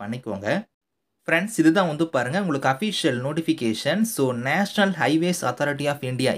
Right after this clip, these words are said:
என் ஹெச் ஏ ஐ ல இருந்து கொடுத்துருக்காங்க. இது வந்து பார்த்தோன்னா, Ministry of Road Transport and Highways Department கீழே வந்து இந்த டிபார்ட்மெண்ட் வந்து உங்களுக்கு வந்து ரன் ஆயிட்டு இருக்கு.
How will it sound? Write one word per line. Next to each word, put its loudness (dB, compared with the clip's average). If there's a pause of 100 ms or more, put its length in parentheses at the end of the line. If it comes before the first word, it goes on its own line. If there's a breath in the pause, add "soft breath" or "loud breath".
(120)
என் -2
ஹெச் 0 (120)
ஏ 0 (120)
ஐ -2 (100)
ல 0
இருந்து -2
கொடுத்துருக்காங்க. 2 (420 loud breath)
இது -2
வந்து -2
பார்த்தோன்னா, 0 (120)
Ministry 2
of 0 (160)
Road 4 (100)
Transport -2
and 2
Highways 0 (120)
Department 0 (100)
கீழே -2
வந்து 0
இந்த -2
டிபார்ட்மெண்ட் -2
வந்து -4
உங்களுக்கு -4
வந்து 0
ரன் 0
ஆயிட்டு -4
இருக்கு. 0